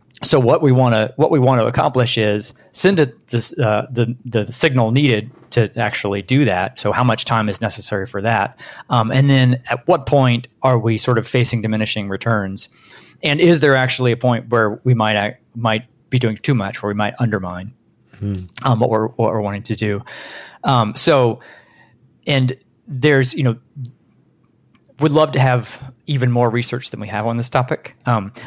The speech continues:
Speaker 1: but from, based on what we know, the, y-, you can stimulate, um, the brain to change in about twenty to twenty-five minutes of practice, of practice time, or, you know, in, in experimental protocols of,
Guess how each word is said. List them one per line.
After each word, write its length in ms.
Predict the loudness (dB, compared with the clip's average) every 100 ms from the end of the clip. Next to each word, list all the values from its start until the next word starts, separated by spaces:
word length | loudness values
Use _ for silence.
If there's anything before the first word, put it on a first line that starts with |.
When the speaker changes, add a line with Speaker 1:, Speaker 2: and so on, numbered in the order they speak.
| -2
Speaker 1:
but 240 | -2 0
from, 220 | -2 -2
based 240 | 2 2 4
on 80 |
what 120 | 2 0
we 60 |
know, 380 | 0 2 0 -4 -12 -20 -10
the, 420 | 0 4 4 0 -6 -20 _ _ _ _ _ _ -16
y-, 300 | -10 -10 -10 -14 _ -10
you 240 | 0 2
can 240 | 4 4 2
stimulate, 580 | 2 4 4 4 2 -2 -2
um, 300 | 0 0 -2 -2
the 80 | 2
brain 220 | 4 2
to 60 |
change 360 | 2 0 0 0
in 80 | 0
about 240 | 0 0
twenty 260 | 0 -2 -2
to 60 |
twenty-five 460 | -4 -8 -4 -4 -6
minutes 320 | -8 -8 -10
of 200 | -8 -8
practice, 440 | -4 -6 -4 -10 -10 -8
of 240 | -8 -4
practice 340 | -6 -6 -8
time, 280 | -8 -8 -8
or, 140 | -10 -8
you 140 | -8
know, 140 | -6 -8
in, 120 | -6
in 200 | -6 -8 -6
experimental 420 | -6 0 0 0
protocols 520 | 0 -2 0 -2 -2 -2
of, 180 | -6